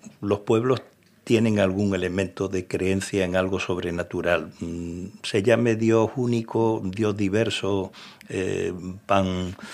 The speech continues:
eh, un panteísmo, es decir, cada uno lo puede plantear como quiera, pero esa creencia en algo,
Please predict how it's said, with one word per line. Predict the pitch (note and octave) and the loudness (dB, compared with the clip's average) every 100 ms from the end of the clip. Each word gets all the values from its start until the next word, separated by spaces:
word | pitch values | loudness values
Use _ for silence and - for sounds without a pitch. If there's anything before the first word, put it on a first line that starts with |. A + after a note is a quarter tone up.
| - - - - - - - | -16 -18 -20 -20 -20 -16 -12
eh, | G2 | -6
un | G2 G2+ | -6 2
panteísmo, | G#2+ G2 G2 A#2 C#3 G2+ F#2+ G2+ G#2+ | 2 4 4 4 4 2 2 2 2
es | G2+ | -2
decir, | G#2+ A2+ | -2 -2
cada | E2+ G2+ | 2 0
uno | A#2+ B2 | 0 0
lo | G#2 G2+ | 0 0
puede | G#2 F#2 | -2 -2
plantear | F#2+ F#2 F2+ F2 | -2 -2 -4 -6
como | F#2 F2 | -6 -8
quiera, | - A2 G#2 G#2+ | -4 -2 -2 -4
pero | - F#2+ | -6 -6
esa | - G#2 | -4 -6
creencia | - G2 F#2+ - F#2 | -4 -6 -6 -8 -6
en | F#2 | -2
algo, | F#2 F2+ A2 | 0 -2 -6